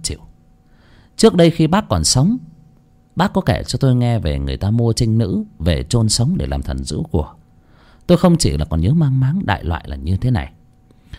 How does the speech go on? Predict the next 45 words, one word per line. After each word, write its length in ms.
Từ 120
ngày 200
xưa, 420
những 220
phú 260
hộ 180
địa 240
chủ 300
hay 180
là 100
những 260
nhà 180
giàu 240
có, 340
vì 140
sợ 280
bị 140
bọn 320
cướp 200
dòm 360
ngó 160
của 220
cải, 300
nên 300
tìm 280
mua 200
những 160
cô 120
con 180
gái 240
độ 180
mười 240
bảy, 240
mười 180
tám 300
trẻ 260
đẹp 260
còn 200
trinh 240
tiết, 240
sau 260
đó 140
đưa 220
về 160
nhà 320